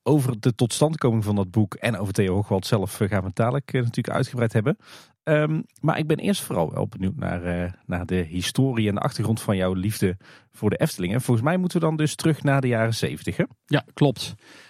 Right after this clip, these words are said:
Speaker 2: Ehm, ik denk dat de oorzaak bij mijn vader, eh, ligt of lag. Hij was een enorme modelspoorliefhebber samen met zijn zwager. Dus, ehm, die bouwden een modelbaan. En mijn vader is ook een modelbaan gaan bouwen in het, eh, ouderlijk huis waar wij woonden. En in die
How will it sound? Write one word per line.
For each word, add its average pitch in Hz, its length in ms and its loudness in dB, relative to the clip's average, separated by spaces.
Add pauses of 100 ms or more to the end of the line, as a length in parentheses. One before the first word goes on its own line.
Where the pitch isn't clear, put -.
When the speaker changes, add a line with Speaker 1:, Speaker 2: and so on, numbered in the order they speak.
(280)
Speaker 2:
Ehm, 107 600 2
ik 104 260 -4
denk 180 120 2
dat 180 120 -2
de 170 100 -2
oorzaak 139 720 0
bij 131 160 2
mijn 101 200 -2
vader, 147 540 -4 (120)
eh, 127 240 -4
ligt 120 560 -4
of 113 140 -6
lag. 117 380 -4 (600)
Hij - 100 -18
was 110 120 -2
een - 60 -8
enorme 123 360 2
modelspoorliefhebber 117 1040 0
samen 113 300 -2
met 98 120 -2
zijn 90 160 -2
zwager. 107 480 0 (200)
Dus, 117 280 -6
ehm, 95 300 -2 (100)
die 110 120 -2
bouwden 101 520 2
een 101 160 -2
modelbaan. 101 560 2
En 131 60 2
mijn 113 120 2
vader 110 160 2
is 95 100 -4
ook 110 100 -4
een 113 60 2
modelbaan 98 460 2
gaan 90 120 -2
bouwen 95 280 0
in 92 100 0
het, 85 160 -4
eh, 90 240 -2
ouderlijk 92 300 0
huis 110 200 0
waar 117 160 0
wij 110 180 0
woonden. 110 420 2 (400)
En 110 260 0
in 147 220 4
die 120 260 0